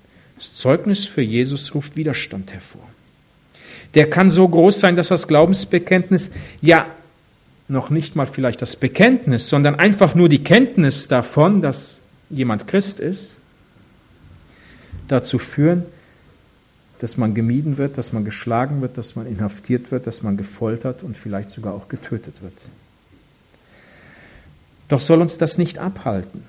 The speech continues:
denn wir sind im Auftrag Jesu unterwegs und der hat für uns gebetet, dass wir in der erschütterten Welt bestehen können. Und so lesen wir in Johannes siebzehn, die Verse vierzehn bis neunzehn im hohen priesterlichen Gebet,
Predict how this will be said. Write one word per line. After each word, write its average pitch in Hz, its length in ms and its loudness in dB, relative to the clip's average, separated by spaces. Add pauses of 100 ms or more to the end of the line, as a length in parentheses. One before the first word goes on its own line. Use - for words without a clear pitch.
(160)
denn 135 140 -2
wir 151 80 4
sind 147 180 -2
im 165 80 -4
Auftrag 170 480 0
Jesu 190 300 6
unterwegs 131 640 0
und - 280 -2
der 156 180 6
hat 160 160 -4
für 160 160 -2
uns 156 240 -2
gebetet, 170 600 2
dass 123 220 -2
wir 135 220 2
in 156 200 0
der 160 200 4
erschütterten 151 640 -2
Welt 131 280 0
bestehen 170 480 -2
können. - 380 -10 (580)
Und 127 60 -4
so 127 100 0
lesen 156 300 2
wir 151 80 2
in 143 100 2
Johannes 139 460 0
siebzehn, 165 540 0
die 151 80 -8
Verse 135 360 0
vierzehn 160 400 -2
bis 135 180 -4
neunzehn 147 380 0
im 143 180 -2
hohen 151 240 2
priesterlichen 143 640 0
Gebet, 131 500 2